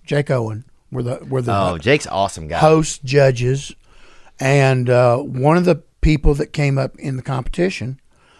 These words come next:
Speaker 1: was Larry Fleet. And I remember telling him, um, as soon as he actually won his round,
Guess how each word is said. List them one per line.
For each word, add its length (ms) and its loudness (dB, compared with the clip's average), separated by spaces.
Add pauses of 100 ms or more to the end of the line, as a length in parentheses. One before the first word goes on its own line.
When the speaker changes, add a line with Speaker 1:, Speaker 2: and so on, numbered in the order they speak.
(160)
Speaker 1:
was 200 -2
Larry 260 0
Fleet. 400 -4 (480)
And 180 -6
I 100 4
remember 420 4
telling 440 0
him, 480 -8 (320)
um, 440 -8 (520)
as 140 -10
soon 160 0
as 160 -4 (260)
he 160 2
actually 260 0
won 400 0
his 260 -4
round, 560 -6